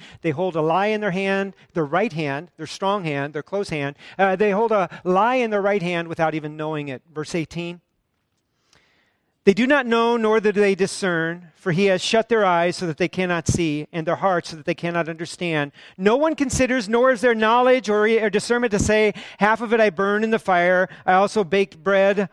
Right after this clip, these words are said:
on its coals. I roasted meat and have eaten.' And shall I make the rest of it an abomination?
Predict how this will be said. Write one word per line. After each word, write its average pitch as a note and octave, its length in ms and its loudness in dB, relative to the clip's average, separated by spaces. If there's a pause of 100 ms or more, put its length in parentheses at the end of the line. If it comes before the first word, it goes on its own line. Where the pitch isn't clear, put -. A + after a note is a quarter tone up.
on F#3+ 140 0
its G3 160 -4
coals. E3+ 460 0
I E3 80 0
roasted F3+ 360 -4
meat F3 280 -2
and F3 80 -6
have E3+ 120 -8
eaten.' D3 360 -8 (600)
And A#3 160 2
shall C#4+ 400 2
I C#4 160 2
make A#3 400 0
the G3+ 80 0
rest G#3 280 2
of A3+ 80 0
it G#3+ 80 0
an G#3 100 2
abomination? E3 800 -2